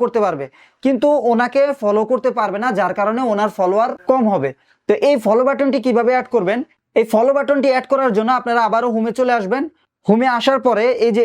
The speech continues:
এখানে দেখতে পাচ্ছেন আপনাদের ছবির যে আইকনটি, এটার উপরে ক্লিক করবেন। এটার উপরে ক্লিক করার পরে এখানে যে সেটিংস অপশনটি দেখতে পাচ্ছেন, এটার উপরে ক্লিক করবেন। এটার উপরে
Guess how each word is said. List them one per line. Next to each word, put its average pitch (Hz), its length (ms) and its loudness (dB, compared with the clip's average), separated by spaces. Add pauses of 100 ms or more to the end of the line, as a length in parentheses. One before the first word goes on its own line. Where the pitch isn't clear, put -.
এখানে 262 300 -2
দেখতে 247 200 0
পাচ্ছেন 247 280 -2
আপনাদের 220 260 0 (100)
ছবির 214 260 0
যে 233 100 2
আইকনটি, 226 320 -4 (140)
এটার 240 200 0
উপরে 214 220 0
ক্লিক 185 220 0
করবেন। 139 220 -2 (320)
এটার 240 180 2
উপরে 269 180 2
ক্লিক 240 220 0
করার 262 260 0
পরে 220 180 2 (520)
এখানে 254 300 2
যে 269 60 2 (140)
সেটিংস 226 380 0 (200)
অপশনটি 240 380 0
দেখতে 220 200 0
পাচ্ছেন, 240 240 -2 (140)
এটার 226 200 0
উপরে 208 200 -2
ক্লিক 202 220 0
করবেন। 226 220 0 (480)
এটার 277 220 2
উপরে 269 160 2